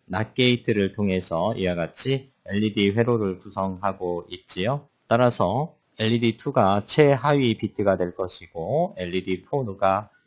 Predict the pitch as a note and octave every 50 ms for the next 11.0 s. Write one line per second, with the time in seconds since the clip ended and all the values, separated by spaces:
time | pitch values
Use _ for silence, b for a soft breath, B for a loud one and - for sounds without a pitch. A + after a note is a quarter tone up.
0 | _ _ - - D#3 C#3+ C#3 C3+ C3 - C#3 - C3 B2 G#2+ F#2+ G2+ B2 D3+ D3+
1 | - B2 A2+ - - - A2+ A2 G2+ G#2+ G2+ G2 - A2+ A2 - A2 G#2+ G#2+ G2
2 | - E2 D#2+ D#2 F2 - - G2 G2+ G#2 G2 F#2 - - D3+ C#3+ C#3 - _ _
3 | _ - - - A2+ G#2 A2+ A#2 A2+ - - B2 A#2 A2+ A2+ A2+ G#2+ G2+ G#2 G#2+
4 | G#2 A2+ G#2+ G#2+ - - A2+ G#2+ G#2 G#2+ G#2 G2 G2 G2 F#2+ - - F#2+ - -
5 | F#2 F#2 G#2+ C3 C#3 A#2+ b b b b b _ A2+ A2+ A2+ A#2 B2 A#2+ A#2+ A#2+
6 | A#2 G#2+ - A2+ G#2+ - - - A2+ G2 F#2+ F#2+ F#2+ F#2 A2 C#3+ E3+ F#3 - -
7 | A2 G#2 G2+ G2 F#2 - - - D#3+ F3 E3+ - _ _ _ - G#2+ G#2 G#2+ A2+
8 | A2 G#2+ A2+ A2 G#2 F#2+ G2 G2+ G2 G2+ A#2+ C#3 D#3+ F#3 A#3 A#3 - A2 G#2 G#2
9 | G#2 G#2 G2+ G2+ G#2+ G2+ G2+ G2+ - - C#3+ C#3+ D3 D3+ D#3+ E3 D#3+ - - G#2
10 | G2+ G2+ G#2 G2+ G2+ G#2 G2+ F#2+ - - - C#3+ C#3 C3+ B2 B2+ D3 E3 E3